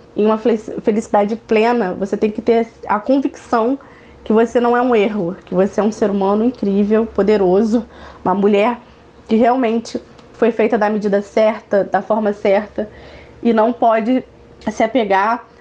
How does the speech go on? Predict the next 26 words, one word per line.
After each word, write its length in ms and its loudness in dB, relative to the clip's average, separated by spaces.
aos 300 2
indícios 520 2
de 100 0
erros, 600 0
é, 680 2
que 400 -2
a 100 0
própria 340 -2
sociedade 840 -2
impõe 600 0
sobre 580 0
um 160 0
padrão 500 0
que 120 -4
é 60 0
totalmente 580 -2
imbecil 540 0
e 80 0
totalmente 600 0
fútil, 640 0
que 140 2
se 160 -6
torna 480 0
apenas 520 0
uma 160 4
opinião, 640 2